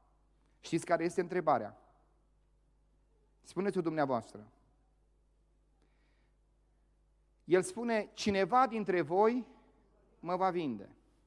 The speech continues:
Și spune Biblia că au început să pună o întrebare ucenicii. „Nu cumva sunt eu acela?” Spuneți dumneavoastră, câți dintre ucenici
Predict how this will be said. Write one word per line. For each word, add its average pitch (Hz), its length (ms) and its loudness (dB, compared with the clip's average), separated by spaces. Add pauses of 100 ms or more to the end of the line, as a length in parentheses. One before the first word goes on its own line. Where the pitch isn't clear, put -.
(1300)
Și - 200 -4
spune 254 340 -2
Biblia 220 360 2
că 220 440 2 (560)
au 180 100 6
început 196 360 -2
să 226 140 -4
pună 214 200 -8
o 208 40 0
întrebare 165 680 0
ucenicii. 131 600 -8
„Nu 208 300 -2
cumva 190 800 0 (1160)
sunt 156 300 -10
eu 151 120 -2
acela?” 139 380 -2 (260)
Spuneți 254 400 -2
dumneavoastră, 202 580 0 (120)
câți 285 360 -2
dintre 180 280 -4
ucenici 165 560 -4